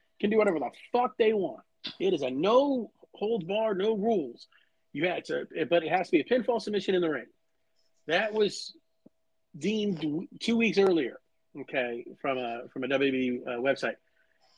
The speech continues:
No. So we get this. Roman just lays Jey out for the first ten, fifteen. Jey comes back. It goes into the crowd. Jey's about to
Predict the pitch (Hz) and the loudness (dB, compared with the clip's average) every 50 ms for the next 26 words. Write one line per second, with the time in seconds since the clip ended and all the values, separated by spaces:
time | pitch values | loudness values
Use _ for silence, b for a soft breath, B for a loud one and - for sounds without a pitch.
0 | _ _ _ _ _ _ _ - 175 226 294 330 294 160 110 101 - - _ _ | _ _ _ _ _ _ _ 0 2 4 4 4 4 2 0 -4 -8 -16 _ _
1 | _ _ _ _ - - 220 220 214 208 202 190 - - - 202 202 175 294 349 | _ _ _ _ -6 -4 -4 -2 0 0 0 2 0 -2 -2 -2 -2 0 0 0
2 | - - - 185 185 185 185 185 - - - _ - - - - - 175 240 311 | 0 2 4 4 6 6 4 0 -4 -10 -16 _ -20 -20 -20 -10 -2 2 2 2
3 | 381 381 359 247 185 156 170 147 143 147 156 175 202 196 185 160 131 113 - - | 2 2 0 0 0 -2 -2 -4 -4 -4 -2 0 2 2 0 -2 -4 -8 -6 0
4 | 160 165 175 160 147 147 143 143 143 135 - - _ _ _ - - - 151 127 | 2 4 4 4 4 2 2 0 0 0 -2 -6 _ _ _ -20 -14 -8 -8 -8
5 | 117 - - - 156 147 143 - - - - _ - 180 165 160 147 - - 160 | -8 -4 -2 0 2 2 0 -2 -4 -12 -20 _ -6 -6 -6 -6 -6 -4 -2 -2
6 | 139 - - - 180 165 160 147 123 147 143 139 131 - - 127 113 - 147 160 | -4 -4 -4 -6 -4 -4 -4 -4 -4 -4 -4 -4 -4 -4 -8 -12 -12 -6 0 2
7 | 165 170 165 - b b b b b b b b - 202 196 170 247 269 294 233 | 4 4 4 2 b b b b b b b b 0 0 2 4 4 4 4 2
8 | - 262 220 165 - 202 185 180 - - 185 165 143 127 123 120 117 - 202 262 | -2 -4 -4 -2 -2 -2 -2 -2 -4 -2 -2 -2 -2 -4 -8 -10 -8 -4 -2 -2
9 | 302 262 277 240 240 233 214 202 - 180 151 135 | 0 0 -2 -2 -2 -4 -4 -2 -2 -2 -4 -4